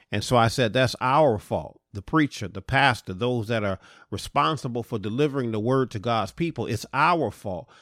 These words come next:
that people don't know what church is for anymore." Um, so as we point towards discipleship, though, in the vein of what we're talking about here,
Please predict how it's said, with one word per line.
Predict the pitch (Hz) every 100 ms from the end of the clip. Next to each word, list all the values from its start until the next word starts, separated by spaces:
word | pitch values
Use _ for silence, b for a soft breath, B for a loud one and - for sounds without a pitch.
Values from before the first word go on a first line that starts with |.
| b
that | - 107
people | - 156 147
don't | 123 127 98 107
know | 117
what | 107 101
church | - 175 170 -
is | 107 -
for | - 90 85 - _ _ _ -
anymore." | 110 107 123 156 92 82 b b b -
Um, | 104 98 -
so | - 120 -
as | 143 180 147
we | 160
point | 165 - 165 151
towards | 135 135 127
discipleship, | - 110 - 226 220 104 101 - 92 -
though, | - - _ _ b b -
in | 123
the | 113
vein | 104 151 165 143
of | 110
what | 131
we're | 107 113
talking | 170 190 - 104
about | 95 90 80
here, | 95